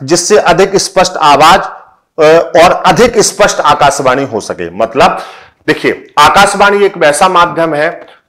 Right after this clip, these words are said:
कि लगभग हमारी पैंसठ परसेंट से ज्यादा जनसंख्या ग्रामीण क्षेत्रों में निवास करती है और वहां, वहां पे आज भी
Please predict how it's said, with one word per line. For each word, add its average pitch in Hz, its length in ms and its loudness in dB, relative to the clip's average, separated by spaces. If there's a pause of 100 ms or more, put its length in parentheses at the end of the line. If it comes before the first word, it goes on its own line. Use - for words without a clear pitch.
कि 160 60 -2
लगभग 156 420 2
हमारी 180 340 0
पैंसठ 165 600 -4
परसेंट 160 420 -2
से 156 120 -6
ज्यादा 127 320 2
जनसंख्या 147 840 -4
ग्रामीण 123 300 0
क्षेत्रों 131 380 -8
में 127 120 -8
निवास 113 360 -2
करती - 240 -8
है 151 60 -8
और 170 160 -2
वहां, 139 360 -2 (180)
वहां 135 240 -2
पे - 280 -6
आज 131 240 0
भी 139 340 -4